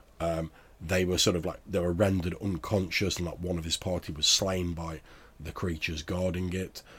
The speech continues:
The rest of them were captured in their sort of weakened state. They awoke in this prison cell, himself and, like, three of his companions. Then sort of one by one the others were taken, and he heard their screams. Like, the sort of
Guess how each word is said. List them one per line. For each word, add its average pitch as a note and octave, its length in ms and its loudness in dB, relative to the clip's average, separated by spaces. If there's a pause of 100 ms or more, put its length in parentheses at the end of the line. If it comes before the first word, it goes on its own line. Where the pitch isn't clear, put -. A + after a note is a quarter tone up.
(160)
The E2 100 -4
rest F#2+ 280 2
of D#2+ 100 -6
them E2+ 180 0
were E2+ 80 -2
captured - 560 -2
in E2+ 100 -4
their E2 80 -4
sort D#2+ 180 -8
of D#2 120 -2
weakened E2 340 -4
state. E2+ 380 0 (420)
They F2 120 0
awoke F2+ 340 0
in F2+ 80 -2
this E2+ 140 0
prison F2 380 0
cell, F2+ 340 0 (220)
himself F2 480 0
and, E2+ 80 -2
like, - 180 -10
three E3+ 260 -4
of D#3+ 100 -6
his E2 180 -4
companions. F2 760 -4 (360)
Then D#2+ 80 -6
sort E2+ 160 -2
of E2+ 80 0
one F2+ 220 6
by E2 100 0
one E2+ 280 2
the E2 120 0
others D#2+ 220 -8
were E2+ 60 -6
taken, E2+ 500 -4
and D#2+ 100 -6
he D#2+ 200 -10 (400)
heard E2+ 220 0
their E2 200 -2
screams. F2+ 800 0 (240)
Like, - 100 -10
the D#2 60 -4
sort - 160 -4
of - 80 -16